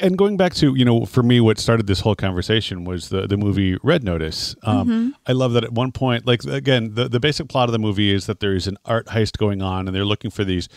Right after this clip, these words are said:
Speaker 1: three specific eggs that are out there somewhere, and they finally come across the, the area where the third one is located,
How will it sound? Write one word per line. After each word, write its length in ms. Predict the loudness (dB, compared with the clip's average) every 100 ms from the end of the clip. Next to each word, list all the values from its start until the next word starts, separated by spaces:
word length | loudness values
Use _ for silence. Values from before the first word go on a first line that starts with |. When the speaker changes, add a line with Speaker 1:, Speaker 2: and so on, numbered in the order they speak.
| -20 -20 -10
Speaker 1:
three 300 | -2 -2 -2
specific 560 | -2 0 0 0 -2 _
eggs 400 | 0 2 0 -2
that 100 | -4
are 80 | -2
out 200 | -2 -2
there 140 | 0 -2
somewhere, 360 | -2 -2 -2
and 200 | -2 -4
they 80 | -6
finally 440 | -6 -4 -4 -2 -4
come 220 | -4 -4
across 420 | -4 0 0 -2
the, 260 | -4 -2 -2 -8 -20 _ -14
the 380 | -2 0 0
area 400 | -4 -4 -2 -2 0
where 120 | -2
the 100 | -4
third 260 | -2 -2 -2
one 120 | -4
is 120 | -4
located, 560 | -2 -2 -2 -2 -4 -8